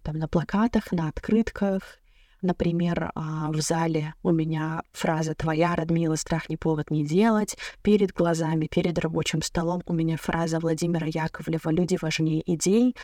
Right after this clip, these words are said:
Я работаю и смотрю на это. Когда я поворачиваю голову, у меня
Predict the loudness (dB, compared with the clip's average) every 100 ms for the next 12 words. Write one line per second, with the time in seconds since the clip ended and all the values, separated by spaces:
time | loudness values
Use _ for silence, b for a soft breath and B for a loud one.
0 | B -2 0 2 0 -2 -2 -4 -4 0
1 | 0 2 0 0 2 4 4 2 0 B
2 | B -2 2 4 2 2 0 0 -2 -2
3 | -2 0 2 2 2 -2 -2 0 2 2
4 | 2